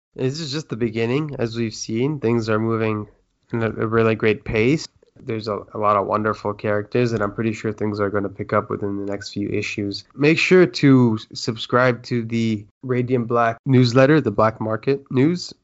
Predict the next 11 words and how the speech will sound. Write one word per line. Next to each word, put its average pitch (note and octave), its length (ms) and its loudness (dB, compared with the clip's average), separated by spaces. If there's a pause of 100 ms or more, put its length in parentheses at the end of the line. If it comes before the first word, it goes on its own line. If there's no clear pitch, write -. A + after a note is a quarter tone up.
(100)
the, A#2+ 300 2
you B2 80 -2
know, A#2+ 100 2
stay A#2+ 200 0
in A#2+ 100 2
touch A#2+ 260 0
with A2 100 0
all A2+ 160 4
things A2+ 320 0
Radiant A2+ 340 0
Black. A#2+ 420 2